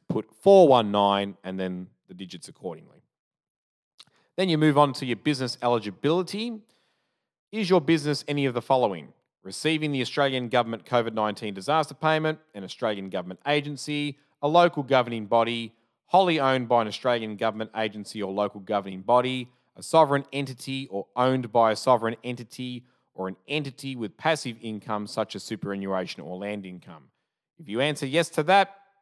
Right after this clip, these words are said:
that's the end of your journey. Turn around, go home. So you gotta answer no in order to continue on. So the next page is all about your business details. So you enter either your eleven-digit A B N, or if you have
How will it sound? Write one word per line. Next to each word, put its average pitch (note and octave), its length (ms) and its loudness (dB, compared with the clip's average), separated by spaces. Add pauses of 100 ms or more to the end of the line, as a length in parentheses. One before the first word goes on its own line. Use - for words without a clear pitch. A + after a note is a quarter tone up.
(160)
that's G#2+ 240 -8
the A2 220 -10
end D3 200 0
of B2+ 100 -2
your A#2 120 0
journey. C3 480 0
Turn C3+ 300 -2
around, A2+ 380 0
go G2 200 -2
home. F#2 340 -8 (360)
So - 120 -20
you D2+ 60 -16
gotta F#2+ 140 -4
answer G#2 240 -4
no B2+ 360 2 (300)
in F#2 120 -14
order F#2 300 -8
to F2+ 360 -14
continue F2 520 -12
on. G#2+ 240 0 (1000)
So - 100 -20
the G2+ 80 -12
next F3+ 300 -4
page F#3 580 -2
is A#2+ 100 -8
all C3 140 0
about A#2 240 -2
your G2+ 80 -10
business C3+ 460 -6
details. C3+ 840 -6
So A#2 200 -6
you A2 240 -6
enter C3+ 500 -4
either B2+ 240 -6
your A2+ 240 -2
eleven-digit C3+ 640 -4 (100)
A A#2+ 140 -2
B A2+ 260 -6
N, E3 160 -4 (100)
or F#3 300 0 (120)
if A#2+ 200 -18
you G#2 100 -4
have D#3+ 540 -4